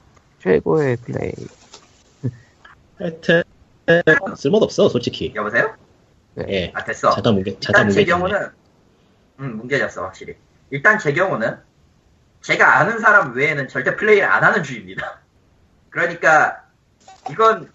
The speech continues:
Speaker 3: 오버워치가 굳이 아니더라도 다른 게임도 모두 그래요. 모르는 사람과는 절대 플레이 안 합니다. <laughs> 그래서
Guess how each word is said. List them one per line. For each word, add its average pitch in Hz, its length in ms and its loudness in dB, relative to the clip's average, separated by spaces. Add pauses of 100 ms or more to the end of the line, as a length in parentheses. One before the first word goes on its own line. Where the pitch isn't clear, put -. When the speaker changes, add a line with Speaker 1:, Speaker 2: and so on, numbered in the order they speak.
Speaker 3:
오버워치가 220 560 -2
굳이 170 220 -4
아니더라도 143 760 -2
다른 180 240 -4
게임도 180 280 -2
모두 180 280 -2
그래요. 104 340 -6 (880)
모르는 240 440 2
사람과는 190 440 4
절대 147 260 -6
플레이 185 180 -2
안 85 160 -4
합니다. 85 400 -10 (160)
<laughs> - 140 -20
그래서 170 520 2